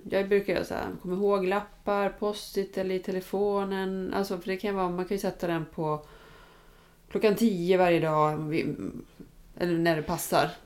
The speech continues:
<clears throat> Påminnelse om att göra olika övningar. För att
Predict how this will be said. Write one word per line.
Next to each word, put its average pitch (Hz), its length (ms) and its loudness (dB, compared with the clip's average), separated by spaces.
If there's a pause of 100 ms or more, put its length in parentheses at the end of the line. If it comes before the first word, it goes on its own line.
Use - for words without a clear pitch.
<clears throat> 214 340 8
Påminnelse 175 440 4
om 151 220 2
att 147 240 -6
göra 147 400 -2 (260)
olika 147 400 -4
övningar. 80 380 -2
För - 260 -6
att - 320 -4